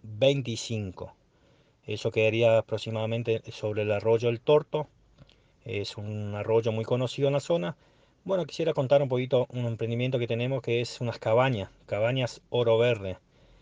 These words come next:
Es una cabaña que cuenta con un quincho,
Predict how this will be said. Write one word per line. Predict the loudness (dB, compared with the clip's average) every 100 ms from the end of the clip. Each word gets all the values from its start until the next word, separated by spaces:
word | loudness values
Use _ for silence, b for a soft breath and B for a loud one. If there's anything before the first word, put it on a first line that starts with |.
| b b b _
Es | -12
una | -8 -2
cabaña | 0 2 0 0
que | -2
cuenta | -2 0 0
con | -2
un | -2 -4
quincho, | -4 -4 0 0